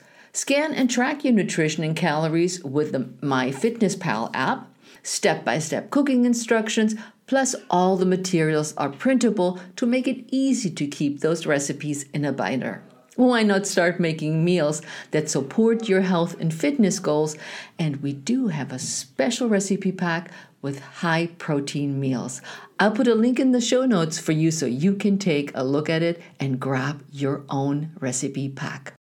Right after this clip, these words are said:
If you're ready to try out something new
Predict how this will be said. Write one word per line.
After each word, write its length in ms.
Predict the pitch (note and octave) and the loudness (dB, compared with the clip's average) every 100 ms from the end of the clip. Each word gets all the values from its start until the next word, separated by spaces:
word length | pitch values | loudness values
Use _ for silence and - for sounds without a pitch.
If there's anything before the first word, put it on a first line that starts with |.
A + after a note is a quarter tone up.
| _ _ _ _ _ _ | _ _ _ _ _ _
If 280 | F#3+ F#3+ F#3+ | 2 2 2
you're 240 | F3 B3+ | 2 4
ready 300 | G3+ D#3+ C#3+ | 4 4 2
to 200 | C3 - | -2 -6
try 580 | - - C#3+ D#3 G3 G#3 | -6 -6 -4 0 2 4
out 240 | C#3 A#2 | 2 -2
something 760 | - - F#3+ G3 G3+ F#3 E3+ D#3+ | -2 2 2 2 2 2 4 4
new 400 | E3+ E3+ C3+ | 4 2 0